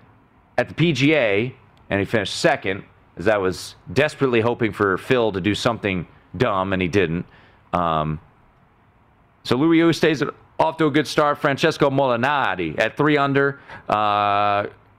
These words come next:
Cabrera Bello at three under. Brooks Koepka,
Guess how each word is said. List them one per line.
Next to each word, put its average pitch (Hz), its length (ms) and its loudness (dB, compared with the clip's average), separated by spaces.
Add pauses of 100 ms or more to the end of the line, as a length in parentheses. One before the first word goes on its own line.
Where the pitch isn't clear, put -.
(160)
Cabrera 117 360 2
Bello 139 480 0
at 110 240 -2 (120)
three 139 280 2
under. 135 460 0 (240)
Brooks 135 300 0
Koepka, 196 580 0